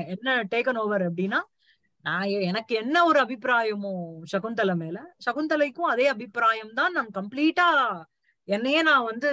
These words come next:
சமாதானப்படுத்திந்தாச்சு. இருந்தாலும் அவ வாயிலேந்து ஒரு தடவை கேட்கணுமோ? அதுவும் இப்ப வந்து நான் வந்து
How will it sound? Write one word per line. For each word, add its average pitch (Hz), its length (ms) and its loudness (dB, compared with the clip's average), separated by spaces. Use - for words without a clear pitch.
சமாதானப்படுத்திந்தாச்சு. 226 1120 -2
இருந்தாலும் 175 720 -2
அவ 156 140 -4
வாயிலேந்து 196 440 -2
ஒரு 202 140 2
தடவை 208 200 -2
கேட்கணுமோ? 180 440 -6
அதுவும் 196 320 -6
இப்ப 190 160 -4
வந்து 208 280 0
நான் 190 180 0
வந்து 202 240 -2